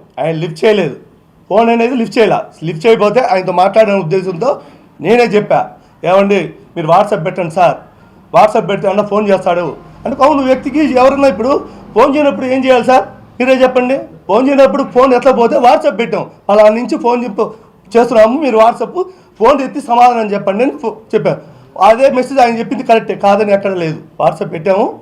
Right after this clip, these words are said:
ఆయన మళ్ళీ కాసేపు అయిన తర్వాత తిరిగి కాల్ చేశాడు. ఆరు నిమిషాలు ద-,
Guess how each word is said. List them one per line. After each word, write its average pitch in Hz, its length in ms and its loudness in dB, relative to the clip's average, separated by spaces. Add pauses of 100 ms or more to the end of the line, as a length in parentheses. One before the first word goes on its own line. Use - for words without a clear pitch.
ఆయన 175 140 -4
మళ్ళీ 175 260 -2
కాసేపు 175 560 -2
అయిన 185 140 -4
తర్వాత 151 240 -8
తిరిగి 208 180 -6
కాల్ 208 320 2
చేశాడు. 220 340 -2 (400)
ఆరు 214 320 4
నిమిషాలు 226 320 -4
ద-, 151 220 -10